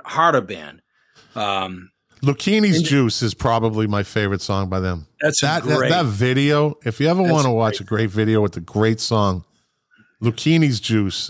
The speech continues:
Speaker 2: is a fantastic song, and the video is, is, is very interesting.
Speaker 1: Very tense.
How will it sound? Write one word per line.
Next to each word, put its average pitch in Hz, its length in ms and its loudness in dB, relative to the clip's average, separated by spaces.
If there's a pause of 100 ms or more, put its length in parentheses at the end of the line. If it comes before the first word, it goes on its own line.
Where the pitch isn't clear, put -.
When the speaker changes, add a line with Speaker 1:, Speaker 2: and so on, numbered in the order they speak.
Speaker 2:
is 113 160 -2
a 98 180 -2 (680)
fantastic 131 1160 -2
song, 101 520 0 (580)
and 131 180 0
the 120 60 2
video 120 480 2
is, 92 240 -6
is, 98 240 -4
is 95 240 -6
very 107 520 0
interesting. 101 500 -8 (680)
Speaker 1:
Very 170 320 2
tense. - 580 -4